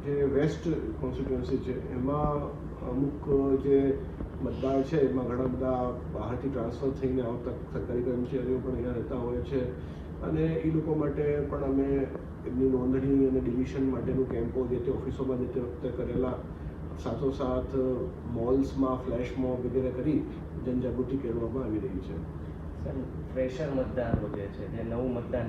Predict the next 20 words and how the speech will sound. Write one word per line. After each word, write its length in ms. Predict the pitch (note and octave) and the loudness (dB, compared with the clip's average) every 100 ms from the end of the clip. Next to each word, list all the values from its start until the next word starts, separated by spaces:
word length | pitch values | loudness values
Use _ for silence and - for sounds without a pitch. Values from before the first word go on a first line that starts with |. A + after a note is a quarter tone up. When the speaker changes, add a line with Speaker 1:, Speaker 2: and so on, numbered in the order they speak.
| G2 | -4
Speaker 2:
કરવા 240 | E2+ F#2 | -6 -6
જવાના 400 | F2+ F2+ F#2+ F#2+ | -6 -6 -6 -6
છે, 280 | - - C3 | -6 -4 -4
એ 100 | B2 | -4
લોકોને 280 | A#2 A#2 G#2 | -4 -4 -6
શું 400 | - F2+ - - | -6 -8 -8 -8
મેસેજ 320 | - G2 G2 | -6 -6 -6
આપવો 340 | - - G#2 | -6 -6 -6
છે, 480 | - B2+ A#2+ - B2 | -6 -6 -6 -6 -6
એ, 140 | C3+ - | -4 -4
તે 120 | D3 D3 | -6 -4
લોકોને 340 | C#3+ C#3+ C3+ | -4 -2 -2
કેવી 220 | C3 A#2+ | -2 -4
રીતના 300 | - - G2 | -4 -4 -6
આપ 220 | F#2+ - | -6 -6
મોટિવેટ 400 | G#2+ - - D#2+ | -6 -6 -8 -8
કરો? 180 | D#2 - - - - - - - D#3 | -8 -10 -10 -10 -10 -10 -8 -8 0
Speaker 1:
જે 160 | D#3+ E3 | 2 4
પ્રથમવાર 640 | B2+ - D#3+ D#3+ D#3 D#3+ D3 C3+ | 2 2 4 4 6 4 4 -2
જે 220 | D3 D3 | 0 2